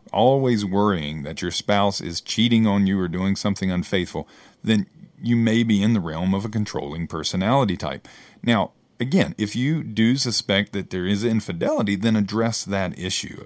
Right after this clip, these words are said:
Uh, talk to your spouse about that issue directly. Don't just beat around the bush. Get that out in the open.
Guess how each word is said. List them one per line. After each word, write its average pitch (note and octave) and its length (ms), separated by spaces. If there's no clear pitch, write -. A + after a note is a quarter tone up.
Uh, D2+ 320
talk - 320
to A#2 80
your G2+ 80
spouse F2+ 380
about E2 460
that F2 320
issue F2 640
directly. E2 600
Don't G2 300
just F#2 380
beat G2 140
around F2 240
the F2 60
bush. A#2 360
Get A#2+ 200
that A#2 180
out G#2+ 180
in G2 120
the E2+ 100
open. - 400